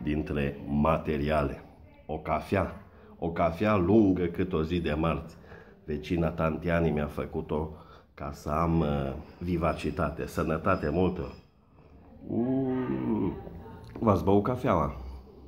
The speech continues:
Trebuie un pic de cafea să ne trezească, să ne mențină pe linia de plutire. Mama e așa de mare cana, încât Adrian Minune o folosește pe post de saună. Dar e bună.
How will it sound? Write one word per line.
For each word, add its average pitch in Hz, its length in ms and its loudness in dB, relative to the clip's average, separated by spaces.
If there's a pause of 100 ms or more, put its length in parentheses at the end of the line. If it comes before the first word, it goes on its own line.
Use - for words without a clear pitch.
(440)
Trebuie 92 300 2
un 85 80 4
pic 85 180 0
de 80 140 0
cafea 80 340 -2
să 80 180 -4
ne 73 140 -2
trezească, 80 560 -2
să 82 160 -4
ne 78 80 -2
mențină 82 440 0
pe 80 120 -4
linia 82 280 2
de 71 100 -2
plutire. 71 560 -4 (1080)
Mama 90 260 0
e 82 60 2
așa 82 220 0
de 82 120 0
mare 82 340 2
cana, 101 420 2 (400)
încât 85 420 0
Adrian 87 520 2
Minune 92 640 2
o 87 40 0
folosește 87 600 0
pe 80 140 0
post 87 320 2
de 80 120 2
saună. 69 480 0 (340)
Dar 101 120 2
e 113 40 4
bună. 123 400 2